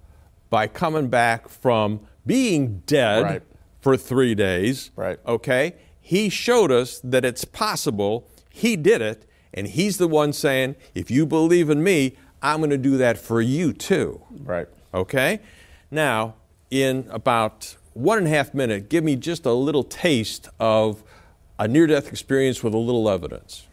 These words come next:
Speaker 2: With a little evidence. I'll tell you what, to, to, to kinda whet people's appetite, what if I did it this way? What if I give five categories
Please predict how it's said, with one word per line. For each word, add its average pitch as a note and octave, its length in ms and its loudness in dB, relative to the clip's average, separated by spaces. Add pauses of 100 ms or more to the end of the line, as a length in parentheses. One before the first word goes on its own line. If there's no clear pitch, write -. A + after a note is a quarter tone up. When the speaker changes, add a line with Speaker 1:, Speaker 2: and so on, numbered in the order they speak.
(880)
Speaker 2:
With - 180 -6
a A2+ 80 4
little D3 300 4
evidence. G#2 480 -2 (240)
I'll F#3 80 -2
tell D#4 160 0
you A#3+ 100 2
what, A2 280 2
to, E3+ 100 0
to, - 340 -4 (140)
to C#3 400 -2
kinda D3 400 0 (640)
whet F3 260 0
people's C#3+ 380 0
appetite, C3+ 500 0
what G3 120 0
if G#3 80 -4
I E3 100 4
did C#3 220 0
it - 80 -14
this C3 220 -4
way? D#2+ 220 -8 (300)
What D3+ 140 2
if G#3+ 120 -2
I G3+ 100 4
give C#3+ 240 0
five E3 520 0
categories A2 1080 -2